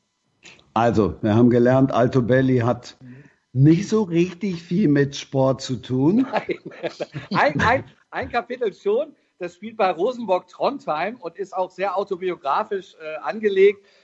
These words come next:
Speaker 2: Äh, ich war da mal in der Europa League bei minus einundzwanzig Grad. Und, ähm, diese Story ist mir so haften geblieben, dass ich darum ein Kapitel geschrieben habe, wo unser Auftragskiller sich einem portugiesischen, äh, Schiedsrichter nähern muss. Äh, Eiskaltes Trondheim heißt dieses Kapitel.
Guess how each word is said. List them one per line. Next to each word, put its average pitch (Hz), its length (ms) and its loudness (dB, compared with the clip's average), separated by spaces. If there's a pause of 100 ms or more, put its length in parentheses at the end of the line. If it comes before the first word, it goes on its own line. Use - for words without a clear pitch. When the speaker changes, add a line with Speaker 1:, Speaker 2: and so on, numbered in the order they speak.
(160)
Speaker 2:
Äh, 143 220 -2
ich 123 100 -10
war 170 140 4
da 202 100 2
mal 180 140 -2
in 165 80 -6
der 160 120 0
Europa 175 300 0
League 175 220 -4
bei 160 100 0
minus 170 320 -4
einundzwanzig 156 720 -2
Grad. 147 380 -2 (420)
Und, 147 340 -2
ähm, 143 600 0
diese 175 300 0
Story 175 320 2
ist 175 120 0
mir 165 120 0
so 165 160 2
haften 190 260 0
geblieben, 170 320 0
dass 151 160 -2
ich 147 100 -20
darum 160 300 -2
ein 151 140 -6
Kapitel 156 440 -2
geschrieben 117 480 -8
habe, 107 200 0
wo 131 120 -4
unser 143 380 0
Auftragskiller 160 760 0 (320)
sich - 240 -10
einem 139 220 0
portugiesischen, 139 800 -2
äh, 127 140 0
Schiedsrichter 139 500 0
nähern 107 420 2
muss. 90 460 -8
Äh, 110 200 -16
Eiskaltes 151 680 -2
Trondheim 120 600 -2
heißt 104 220 -8
dieses 107 220 -14
Kapitel. 104 500 -6